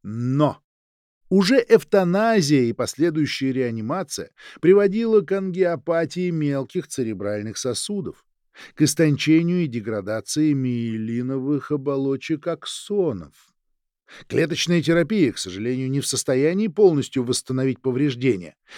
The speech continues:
Средний здоровый человек без необратимого ущерба для здоровья способен перенести не более двухсот прыжков.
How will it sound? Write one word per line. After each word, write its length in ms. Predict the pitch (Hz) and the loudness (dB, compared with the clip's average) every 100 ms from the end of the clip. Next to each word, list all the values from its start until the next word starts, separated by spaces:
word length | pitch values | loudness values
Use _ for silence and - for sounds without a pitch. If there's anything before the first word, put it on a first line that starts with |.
| - | -8
Средний 520 | - 151 196 139 117 | 0 6 6 4 0
здоровый 440 | 92 110 156 147 | -4 -2 0 0
человек 540 | - 139 135 156 185 95 | 0 0 2 4 4 2
без 260 | 98 113 | -4 -6
необратимого 720 | 110 135 131 135 160 180 156 143 | -4 -4 -2 -2 -2 -2 2 2
ущерба 520 | 131 - 156 147 139 | 0 -2 0 2 2
для 180 | 127 131 | 0 0
здоровья 540 | 113 127 143 185 233 - - | 0 0 0 2 0 -2 -8
способен 560 | - 190 - 220 214 | -6 -2 0 0 0
перенести 520 | 175 202 202 190 - 202 | -2 -2 0 0 0 0
не 140 | 180 | 0
более 480 | 143 143 156 226 277 _ _ _ _ _ | 2 2 4 2 2 _ _ _ _ _
двухсот 1000 | 92 90 143 170 - - - 151 147 - - | -8 0 4 2 2 -4 -2 2 2 0 -6
прыжков. 840 | 165 175 - - 98 71 _ _ | -2 -2 -4 -10 -10 -10 _ _